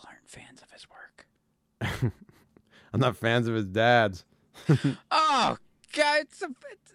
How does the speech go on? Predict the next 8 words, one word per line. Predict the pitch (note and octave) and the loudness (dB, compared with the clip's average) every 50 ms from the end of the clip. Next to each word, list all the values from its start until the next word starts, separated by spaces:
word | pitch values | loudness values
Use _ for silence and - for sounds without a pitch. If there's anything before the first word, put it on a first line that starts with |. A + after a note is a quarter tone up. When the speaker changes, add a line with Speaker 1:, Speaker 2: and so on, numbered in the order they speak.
| - | -14
Speaker 1:
uh, | A3+ A3+ A3+ G3 E3 C#3 A2+ - - _ _ - B2 A#2 B2+ | -12 -12 -10 -12 -12 -14 -16 -20 -20 _ _ -20 -20 -20 -18
you, | C#3 D3+ E3 F3 E3+ | -16 -14 -12 -12 -12
you | C3+ C3+ E3 F3+ F3 D3+ B2 A2+ A2+ _ _ | -12 -12 -12 -10 -10 -10 -12 -14 -16 _ _
just | - - - - - _ _ _ _ _ _ _ _ _ _ _ _ _ _ _ _ _ _ _ _ _ _ _ _ _ _ - | -20 -20 -20 -20 -20 _ _ _ _ _ _ _ _ _ _ _ _ _ _ _ _ _ _ _ _ _ _ _ _ _ _ -16
Speaker 2:
I'm | C3+ F#2+ F2 | -14 -14 -12
just | F2 F2 D#2+ | -12 -14 -12
being | F2+ F2 D#2+ D2+ D#2 | -10 -10 -10 -8 -10
mean. | D#2+ D#2+ D#2+ D#2 D#2 | -10 -10 -10 -12 -12